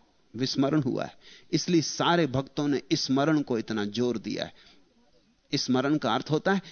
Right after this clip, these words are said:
याद करो, याद करो फिर कौन तुम्हारे भीतर बैठा है, याद करो फिर खोजो अपने भीतर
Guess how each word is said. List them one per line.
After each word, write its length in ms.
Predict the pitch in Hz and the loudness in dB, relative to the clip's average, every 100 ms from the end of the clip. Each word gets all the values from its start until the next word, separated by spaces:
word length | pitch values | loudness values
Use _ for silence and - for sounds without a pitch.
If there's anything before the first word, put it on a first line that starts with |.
| - | -8
याद 380 | 123 156 208 - | 2 6 6 4
करो, 600 | - 254 202 - - _ _ _ _ _ _ _ _ - - - | 6 6 6 0 -12 _ _ _ _ _ _ _ _ -20 -10 4
याद 360 | 175 226 262 | 8 8 6
करो 280 | - 294 285 | 6 8 8
फिर 340 | - 294 254 185 | 6 2 2 -4
कौन 360 | - 226 285 | 2 4 6
तुम्हारे 360 | 247 233 247 247 | 6 6 8 6
भीतर 320 | 214 240 269 | 4 4 2
बैठा 320 | 240 226 196 | 2 2 0
है, 200 | - - - _ _ - - | -4 -10 -20 _ _ -14 0
याद 360 | 156 220 269 - | 6 8 6 6
करो 260 | 262 254 | 8 8
फिर 260 | 190 262 214 | 6 4 4
खोजो 440 | - 240 269 269 | 4 4 6 4
अपने 260 | 240 220 202 | 2 2 2
भीतर 280 | 180 - | 2 0